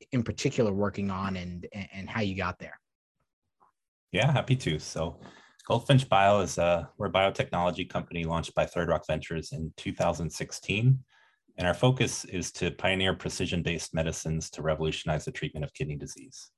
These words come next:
Speaker 2: So if you don't know, chronic kidney disease affects about seven hundred eighty million people globally. That's one in every ten people in the world.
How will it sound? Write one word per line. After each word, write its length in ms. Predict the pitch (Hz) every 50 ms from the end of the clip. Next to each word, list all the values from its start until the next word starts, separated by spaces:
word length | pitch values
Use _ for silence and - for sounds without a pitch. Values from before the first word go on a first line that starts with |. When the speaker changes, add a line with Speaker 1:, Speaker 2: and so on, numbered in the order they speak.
| _ _ _ _ - _ _ - - _ _ _ _ _ _
Speaker 2:
So 360 | - - 98 92 87 - - - _ _
if 160 | - 95 -
you 60 | -
don't 180 | 123 143 151 127
know, 160 | 95 98 90
chronic 300 | 85 - 104 98 98 92
kidney 220 | - 104 92 92 90
disease 340 | 87 80 78 80 82 78
affects 380 | 87 82 - - 85 80 - -
about 240 | 85 78 - 76 -
seven 240 | - - 101 104 95
hundred 420 | - 104 98 87 82 82 80 73 - - 85 85 87 - _ _
eighty 220 | - 90 90 92
million 400 | 92 87 85 85 85 82 85 80
people 280 | - - 87 - - 82
globally. 540 | 69 71 80 80 80 87 98 113 120 127 131 131 - _ _ _ _ _ _ _ - - - _ _ -
That's 200 | 107 107 - -
one 240 | 92 92 92 92
in 180 | 98 95 92 -
every 280 | - 95 87 80 92 87
ten 280 | 87 - - 85 82 80
people 460 | - - - - - 76 76 - - -
in 60 | 80
the 60 | 78
world. 300 | 76 73 76 76 76 -